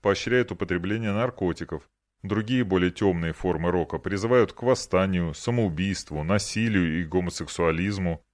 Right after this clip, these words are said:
беспорядочным связям, прелюбодеянию, отказу от брака и тому подобному. Тексты песен пестрят откровенными непристойностями, восхвалением зла и насмешками над Богом. Например, в текстах некоторых так называемых рок-звезд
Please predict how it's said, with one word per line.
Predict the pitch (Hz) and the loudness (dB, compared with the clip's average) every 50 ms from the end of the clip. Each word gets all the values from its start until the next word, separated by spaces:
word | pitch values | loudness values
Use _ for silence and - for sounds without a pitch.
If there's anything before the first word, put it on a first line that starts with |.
| _ - | _ -12
беспорядочным | 98 - - 110 110 131 135 123 110 - - 107 101 | -12 -4 -2 0 0 0 0 -2 -4 -6 -6 -6 -6
связям, | 87 - - 78 78 90 101 101 87 82 80 73 | -6 -8 -6 -2 2 2 2 2 2 0 -6 -8
прелюбодеянию, | - - 95 104 107 120 120 123 123 110 107 95 85 90 98 104 92 82 73 67 62 - _ _ | -8 -8 -6 -4 -4 -4 -2 -2 -4 -2 -4 -2 0 2 2 2 0 -2 -6 -8 -12 -14 _ _
отказу | - 92 - - 131 127 113 117 120 | -8 -8 -4 0 2 2 4 4 2
от | 113 95 | 2 2
брака | 82 80 85 92 101 101 - - | 0 0 2 2 2 2 0 -4
и | 78 76 | -6 -6
тому | - 90 95 101 92 | -6 -6 -6 -4 -2
подобному. | - 101 95 92 80 65 67 67 64 60 53 - _ _ _ _ _ _ _ _ _ _ _ _ | -2 -2 0 -2 -4 -6 -8 -12 -14 -16 -18 -20 _ _ _ _ _ _ _ _ _ _ _ _
Тексты | - 107 98 - - - 101 87 | -2 -2 -2 -2 -2 -6 -8 -4
песен | - 104 113 110 - - 80 69 | -2 -2 -2 -2 -2 -6 -8 -6
пестрят | - - 107 - - 135 156 151 - | -4 -4 -6 -4 0 2 2 4 4
откровенными | 139 123 - - 110 107 110 127 131 127 113 107 104 | 2 0 2 2 2 4 4 2 0 0 -2 -2 -4
непристойностями, | 107 120 117 - 120 - - - - 104 104 92 90 80 - - - 80 71 64 60 - _ | -4 -4 -2 -2 -2 -2 -2 -2 0 2 2 2 0 -2 -6 -8 -10 -10 -10 -10 -12 -12 _
восхвалением | - 87 - - - 98 98 101 98 95 95 92 90 87 | -6 -6 -4 0 2 2 2 4 2 0 0 -2 -2 -4
зла | 78 73 85 92 101 110 113 107 98 - | -4 -2 0 2 2 2 2 -2 -6 -10
и | 80 80 | -10 -6
насмешками | 82 85 - - - 101 101 - - - 92 90 | -6 -6 -6 -6 -6 -4 -4 -6 -4 -4 -4 -2
над | 87 92 95 95 | -2 -2 -4 -4
Богом. | 104 113 117 104 87 73 64 55 - - _ _ _ _ _ _ _ _ _ _ _ _ _ _ | -2 0 0 0 0 -2 -6 -10 -12 -18 _ _ _ _ _ _ _ _ _ _ _ _ _ _
Например, | - 117 - - 120 120 98 80 71 65 | -8 -4 -2 0 0 0 0 0 -2 -4
в | - - | -6 -4
текстах | - 139 160 156 - - - 139 - - - - | -2 -2 -2 -2 -2 0 0 0 0 -2 -6 -6
некоторых | 127 127 120 98 - - 90 85 - | -2 -2 -2 0 0 -2 -2 -2 0
так | - 95 87 | -2 -2 0
называемых | - 101 92 95 101 104 101 95 95 90 - - | 0 -2 0 2 2 2 2 2 0 -2 -2 0
рок-звезд | 95 98 95 95 90 90 104 117 139 151 131 - - - _ | 0 0 0 -2 -4 -4 -2 0 0 0 0 0 -4 -10 _